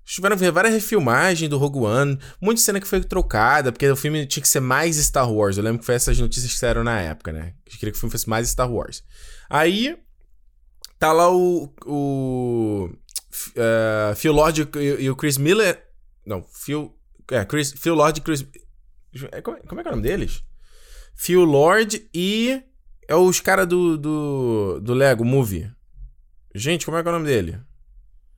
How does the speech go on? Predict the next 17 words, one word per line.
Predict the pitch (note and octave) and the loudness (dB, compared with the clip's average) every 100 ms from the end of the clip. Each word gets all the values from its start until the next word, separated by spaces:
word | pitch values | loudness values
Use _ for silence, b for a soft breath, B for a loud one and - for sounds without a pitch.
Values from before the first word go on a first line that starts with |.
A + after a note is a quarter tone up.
| _ - - | _ -20 -16
Deixa | - | -12
eu | C3 | -4
pegar | C#3 C3 | 0 0
aqui, | A#2+ F#2+ | 0 -4
vamos | F2+ A#2 | -4 0
lá, | A2+ | 0
falar | F#2 G#2 G#2 | 0 -2 0
direitinho. | G#2+ G2+ - F#2 | 0 -2 -4 -8
Phil | E2+ - C3 C#3+ D#3+ | -8 -8 -2 0 2
Lord | D#3+ C3 C#3 D#3 E3+ D#3+ | 2 4 4 4 2 -2
e | C#3 C3+ B2+ | -2 0 0
isso, | B2 - | 0 0
Chris | - E3+ | 0 0
Miller, | D3 D#3 G#2+ | 0 -2 -2
pô, | - | -4
falei | - B2+ | -6 -4
certo. | - A2+ - | -2 -4 -6